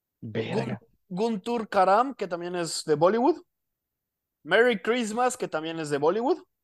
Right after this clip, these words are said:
Speaker 2: Una película que dice H W J N, que está en árabe.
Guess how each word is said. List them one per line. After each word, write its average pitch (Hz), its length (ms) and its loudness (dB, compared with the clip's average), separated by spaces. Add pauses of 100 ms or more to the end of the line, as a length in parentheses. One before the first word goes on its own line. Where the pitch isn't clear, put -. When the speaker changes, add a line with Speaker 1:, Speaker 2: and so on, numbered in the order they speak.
(2000)
Speaker 2:
Una 196 140 0
película 180 340 0
que 165 100 -4
dice 165 260 -4
H 180 260 -2
W 156 300 -2
J 170 380 0
N, 185 200 0
que 151 80 -4
está 151 180 -4
en 156 100 -2
árabe. 220 280 -2